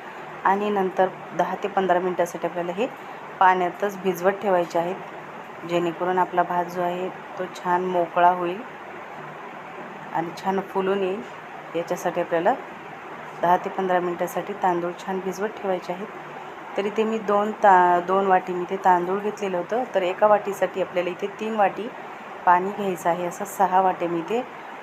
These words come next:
टोटल पाणी घेणार आहे. तर उन्हाळ्याचे दिवस आहेत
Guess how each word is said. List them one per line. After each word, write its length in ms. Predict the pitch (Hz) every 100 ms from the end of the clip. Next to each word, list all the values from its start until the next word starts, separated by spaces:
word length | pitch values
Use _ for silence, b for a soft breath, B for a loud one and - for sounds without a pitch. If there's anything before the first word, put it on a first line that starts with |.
| -
टोटल 280 | 185 175 190
पाणी 340 | 190 196 185
घेणार 320 | 190 214 214 190
आहे. 240 | 180 214 - - - - - - - - - - - - - - - - - - - - - - - - - - - - - - - - - - - - - - - - - - - - - - - - - - -
तर 120 | 208
उन्हाळ्याचे 560 | 208 202 190 190 196 208
दिवस 360 | 202 185 175 175
आहेत 240 | 170 175